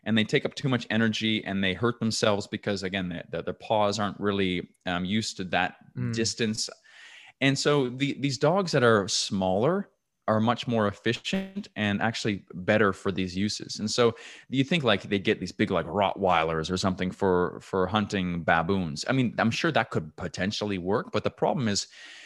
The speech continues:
Speaker 1: they've gotta be very nimble. They've, they have to be able to survive on very little food because, again, the dogs don't eat. If the people don't eat, the dogs definitely aren't eating.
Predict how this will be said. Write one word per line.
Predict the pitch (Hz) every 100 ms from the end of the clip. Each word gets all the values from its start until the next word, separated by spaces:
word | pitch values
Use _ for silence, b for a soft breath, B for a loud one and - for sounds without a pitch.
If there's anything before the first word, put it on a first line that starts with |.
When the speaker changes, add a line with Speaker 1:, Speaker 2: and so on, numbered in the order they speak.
| B
Speaker 1:
they've | 123 98
gotta | 139
be | 139
very | 123 120
nimble. | 98 95 110 120 156 - _ _ 101
They've, | 107 101 - -
they | 104
have | 113 110
to | 107
be | 107
able | 104 104
to | - 107
survive | - 95 98
on | 98 98
very | 101 101
little | 98 92
food | - 101 117 131
because, | 110 101 95
again, | 95 101
the | 87
dogs | 90 104 135 113
don't | 98 87
eat. | 95 - -
If |
the | -
people | 143 160
don't | 120 110
eat, | 104
the |
dogs | 87 95 85
definitely | 82 101 - 85
aren't | 73
eating. | 71 55